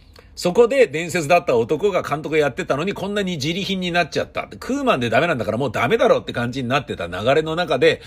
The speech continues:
「どうすんの？」って、「バルサ負けすぎだよ」ってなってるところで、僕が助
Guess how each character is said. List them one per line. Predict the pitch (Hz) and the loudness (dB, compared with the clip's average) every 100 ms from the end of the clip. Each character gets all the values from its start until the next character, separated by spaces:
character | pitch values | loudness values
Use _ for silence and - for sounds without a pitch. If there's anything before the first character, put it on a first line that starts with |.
| - - - | -20 -20 0
「ど | 208 302 | 4 4
う | 294 | 2
す | 175 | -2
ん | 143 | 0
の？」 | 127 | 0
っ | 117 | 0
て、 | 117 | 2
「バ | 170 | 2
ル | 233 | 2
サ | 123 | -2
負 | - | -2
け | 131 | 0
す | 196 | 2
ぎ | 226 | 4
だ | 233 | 4
よ」 | 254 | 4
っ | |
て | - 165 | 2 0
な | 156 | -2
っ | - | 0
て | |
る | 127 104 | -4 -2
と | 104 | -2
こ | 127 | 0
ろ | |
で、 | 139 113 113 - - - - | 4 4 4 -4 -20 -20 -10
僕 | 165 208 196 | 0 0 4
が | 131 127 | 2 0
助 | - 214 | 0 2